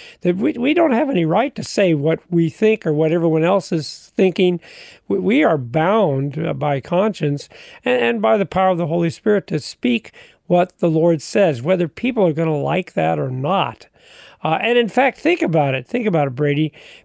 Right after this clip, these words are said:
Because these other prophets don't speak what the Lord says, uh, uh, Ahab is gonna come to a terrible end.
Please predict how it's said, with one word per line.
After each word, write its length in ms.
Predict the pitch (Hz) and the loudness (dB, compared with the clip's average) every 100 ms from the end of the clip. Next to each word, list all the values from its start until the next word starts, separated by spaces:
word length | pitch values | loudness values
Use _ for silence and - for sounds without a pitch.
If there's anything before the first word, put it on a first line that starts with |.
| _ - | _ -4
Because 540 | 170 208 - 247 220 156 | -2 0 0 2 2 2
these 200 | 202 180 | 2 4
other 160 | 220 | 2
prophets 480 | - 190 160 165 139 | 2 0 0 -2 -4
don't 320 | 127 247 294 | 0 2 2
speak 460 | - - 190 147 - | -4 -2 0 0 0
what 120 | 160 | -4
the 80 | 156 | 0
Lord 320 | 147 143 131 | 0 0 -2
says, 480 | - - 147 143 - - - - - | -4 -4 -2 -4 -8 -20 -20 -20 -10
uh, 40 | |
uh, 460 | 151 147 147 156 147 | -2 0 0 0 0
Ahab 320 | - 220 196 151 | 0 2 2 0
is 140 | 135 | 0
gonna 180 | 156 151 | 0 -2
come 280 | - 170 156 | -2 -2 -2
to 160 | 165 | -2
a 40 | 151 | -4
terrible 460 | - 185 190 151 | -2 0 0 0
end. 440 | 151 226 180 117 | 0 0 0 -4